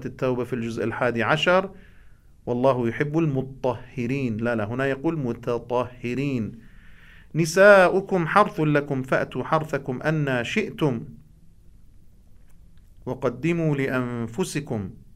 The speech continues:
واتقوا الله واعلموا أنكم ملاقوه". الأولى الوقف على كلمة ملاقوه. "وبشر المؤمنين".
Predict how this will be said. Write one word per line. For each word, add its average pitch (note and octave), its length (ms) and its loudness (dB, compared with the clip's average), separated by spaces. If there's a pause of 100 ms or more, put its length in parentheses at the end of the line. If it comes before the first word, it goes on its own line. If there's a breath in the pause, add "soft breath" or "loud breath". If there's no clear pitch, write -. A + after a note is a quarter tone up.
(840 soft breath)
واتقوا D#3+ 420 0
الله D3+ 320 6
واعلموا C#3+ 680 4
أنكم C#3+ 580 0
ملاقوه". B2 760 0 (140)
الأولى D#3 760 6
الوقف D#3 500 4
على B2 220 4
كلمة A#2 440 -2
ملاقوه. A2+ 640 -2 (460 loud breath)
"وبشر E3 680 0
المؤمنين". A#2+ 1300 0